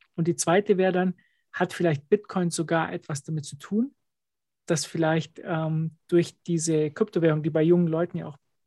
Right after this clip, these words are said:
beliebt sind, ähm, da mehr wirtschaftliches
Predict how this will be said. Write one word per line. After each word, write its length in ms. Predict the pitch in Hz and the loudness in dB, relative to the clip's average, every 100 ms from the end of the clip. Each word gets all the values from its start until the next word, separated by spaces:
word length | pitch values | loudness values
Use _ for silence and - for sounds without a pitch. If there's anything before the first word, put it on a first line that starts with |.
| _ | _
beliebt 360 | 170 165 214 _ _ - | 0 2 0 _ _ -4
sind, 400 | - 185 214 - _ _ _ _ _ | 0 2 0 -8 _ _ _ _ _
ähm, 480 | 170 156 165 165 202 _ - | -6 -2 -2 -2 -6 _ -6
da 140 | 165 | -4
mehr 320 | 165 175 170 160 | 0 4 4 2
wirtschaftliches 1120 | 190 - 165 - 156 175 156 - - - | 0 0 -4 -6 -8 -6 -6 -6 -6 -8